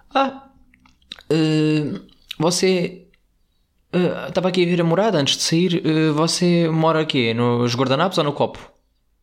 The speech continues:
E eu, "Eh, eu moro na, na coluna."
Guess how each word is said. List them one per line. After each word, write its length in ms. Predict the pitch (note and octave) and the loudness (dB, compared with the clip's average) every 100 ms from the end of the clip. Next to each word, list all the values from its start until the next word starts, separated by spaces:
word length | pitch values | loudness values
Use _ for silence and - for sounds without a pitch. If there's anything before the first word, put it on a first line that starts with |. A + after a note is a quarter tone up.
| _ | _
E 80 | A#2 | -2
eu, 340 | A2 G2+ - _ _ _ | -2 -2 -10 _ _ _
"Eh, 600 | G#2 A2 G#2+ G2+ G2 - - - | -4 -2 0 0 -2 -4 -10 -4
eu 80 | A2 | 0
moro 200 | A2+ A2+ | 2 0
na, 340 | A#2 A#2 A#2 | 0 -2 -2
na 160 | A#2+ B2+ | -2 -2
coluna." 540 | - C3 A2+ A2+ A#2 | -2 -2 0 -4 -6